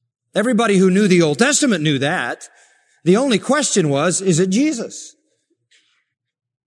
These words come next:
Is it Jesus? If you were to look at the Old Testament,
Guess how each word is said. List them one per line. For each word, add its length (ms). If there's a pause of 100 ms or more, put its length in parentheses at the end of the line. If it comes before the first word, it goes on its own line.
(420)
Is 160
it 120
Jesus? 640 (1400)
If 200
you 120
were 120
to 60
look 220
at 80
the 140
Old 180
Testament, 560